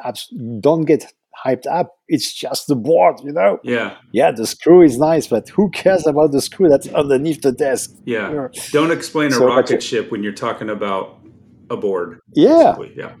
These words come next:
Speaker 1: Yeah. I, one, one, one day, I, I may be a bit, uh, a, a,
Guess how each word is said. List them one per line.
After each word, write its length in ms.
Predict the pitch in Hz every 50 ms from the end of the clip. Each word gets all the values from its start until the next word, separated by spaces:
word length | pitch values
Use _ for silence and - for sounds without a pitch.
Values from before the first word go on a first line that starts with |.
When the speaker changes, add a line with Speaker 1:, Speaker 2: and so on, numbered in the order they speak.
| _
Speaker 1:
Yeah. 120 | - 131 160 147
I, 120 | 131 135
one, 320 | 135 123 139 151 143 135 117
one, 220 | 123 139 139 143
one 280 | 143 - 131 127 131 131
day, 220 | 143 143 139 - - - - _ _ _
I, 360 | 110 120 123 110 - 110 - - -
I 80 | 117
may 160 | 107 117 117
be 160 | 110 117 113 107
a 60 | 104
bit, 240 | 98 113 107 - -
uh, 160 | 58 104 - -
a, 300 | 117 - - - 123 104 104 -
a, 140 | - 117 -